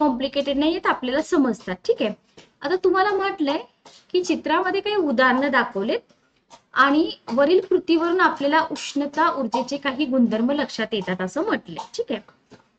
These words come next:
सूर्यापासून येणाऱ्या उष्णतेचे अनेक परिणाम आणि उपयोग आहेत. ही उष्णता पृथ्वीवर कशी पोहोचते? आता heat budget आपल्याला माहिती, पण आपल्याला इथे heat budget बघायचं नाहीये. ठीक आहे, इथं तुम्हाला दिलंय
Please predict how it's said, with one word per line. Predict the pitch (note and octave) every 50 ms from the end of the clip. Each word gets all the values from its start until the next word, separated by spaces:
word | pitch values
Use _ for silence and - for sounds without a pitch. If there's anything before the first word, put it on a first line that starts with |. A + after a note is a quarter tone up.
| _ _ -
सूर्यापासून | - F4+ F4+ E4 E4 F#4 F#4+ G4+ G#4 G4+ G4+ G4+ - G#4+ G#4 G4+
येणाऱ्या | F#4 E4+ D#4+ E4+ E4+ E4+ F4
उष्णतेचे | F4+ E4+ D#4 - - D#4 D#4+ D#4 E4 D#4 - - - F4 -
अनेक | - C#4 C4+ D4+ F#4 F4+ -
परिणाम | - E4+ D#4 D4+ D4 D4+ D4+ C#4 C#4+
आणि | D4 D4 D4+
उपयोग | D4 A#3 - B3+ C4 C4+ C4 C4
आहेत. | B3+ B3+ B3+ B3+ - _ _ _ _ - - - - - _ _ _ - - _ _ _ _ _ _
ही | - - G#4
उष्णता | G4 G4 G4 - G4+ G4+ G4 G#4 G#4 G#4
पृथ्वीवर | - F#4+ - - E4+ E4+ F4+ F4+ F#4
कशी | F#4 - E4+ - - F#4+
पोहोचते? | F#4+ E4 C#4 A#3 G3+ - - A#3+
आता | A#3 C4 C4+
heat | - - F4 F4+ F#4
budget | D4+ F4+ F#4 F#4 F4+ F#4
आपल्याला | F4 F4 E4+ F#4 E4+ F4
माहिती, | F4 F#4+ G4+ F#4+ - F#4
पण | E4 - D4
आपल्याला | D4 C4+ C#4 C4+ C#4 C#4+ C#4+
इथे | C4+ C#4 C#4+
heat | C#4 C#4 B3 B3+
budget | G#3+ A#3 A#3 C#4+ D4+ -
बघायचं | G4+ F#4 E4+ D#4 C4 - - A3+
नाहीये. | G#3 G3 F#3+ G3 -
ठीक | - A4+ -
आहे, | B3+ G#3+ _ _ - _ _ _ _ _ _ _ _ _ _ _ _ _ _ _ _ _ _ -
इथं | D4 D#4+ D#4+ A4+ A4
तुम्हाला | A4 G#4 G#4+ G4+ G4+
दिलंय | D#4 E4+ D#4 C4 C4+